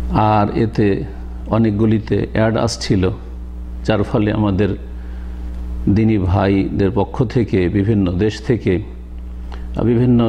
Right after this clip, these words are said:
রকমের অভিযোগ যে এতে অ্যাড আসতে থাকে, যাতে আমরা এই আলোচনাগুলি শুনতে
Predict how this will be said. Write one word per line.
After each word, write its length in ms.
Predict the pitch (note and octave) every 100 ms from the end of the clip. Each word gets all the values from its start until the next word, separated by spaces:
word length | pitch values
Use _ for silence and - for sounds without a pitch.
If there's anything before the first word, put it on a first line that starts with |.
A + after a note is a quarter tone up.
| G#2+ - -
রকমের 480 | - G#2+ A2 G#2 G2+ -
অভিযোগ 460 | G#2+ G#2+ G2 F#2+ E2 - - - -
যে 220 | - G2+ - - -
এতে 360 | G2 G2+ F#2 -
অ্যাড 200 | G#2 F#2+
আসতে 300 | F#2 - F#2+
থাকে, 360 | - F2+ - F2+ - - - - - -
যাতে 200 | G2+ F#2+
আমরা 320 | G2+ G2+ F#2 E2+ - - - - -
এই 100 | -
আলোচনাগুলি 640 | G2+ G2 F2+ G2+ F#2 F#2 G2
শুনতে 400 | - F#2+ F2+